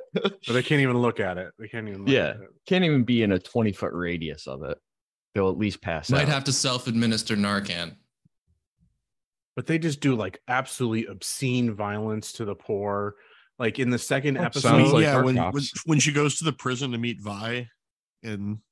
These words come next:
Speaker 4: uh,
Speaker 1: Oh, yeah, the, the corrections officer is just, like, lost
Speaker 4: Yeah.
Speaker 1: count of the number of times we've,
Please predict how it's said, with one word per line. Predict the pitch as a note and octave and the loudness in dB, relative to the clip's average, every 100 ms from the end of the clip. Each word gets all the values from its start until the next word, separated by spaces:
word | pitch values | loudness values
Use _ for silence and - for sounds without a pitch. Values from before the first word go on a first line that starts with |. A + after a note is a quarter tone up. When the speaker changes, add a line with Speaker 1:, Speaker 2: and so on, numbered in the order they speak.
| _ _ _ _ _ _ _ G#2 | _ _ _ _ _ _ _ -6
Speaker 4:
uh, | G#2+ A2+ | -2 2
Speaker 1:
Oh, | A#2 | 2
yeah, | A#2 G#2 | 4 2
the, | G2 G#2 G#2 | 0 -2 -2
the | G#2+ | -6
corrections | - G#2+ G2 A2 G#2 | -2 -2 -2 -4 0
officer | G#2 - A2+ G#2 | -2 -2 -2 -2
is | G2 | -4
just, | G#2 - | -8 -6
like, | G2 G2 | -6 -2
lost | G2+ G#2 F2 | 0 0 0
Speaker 4:
Yeah. | |
Speaker 1:
count | A2+ G2+ | -4 -2
of | G2 | -2
the | G2+ | -2
number | G2+ G2+ G2 | -4 -4 -6
of | |
times | - G#2+ G2 F#2+ - | -6 -6 -4 -6 -8
we've, | F#2+ | -10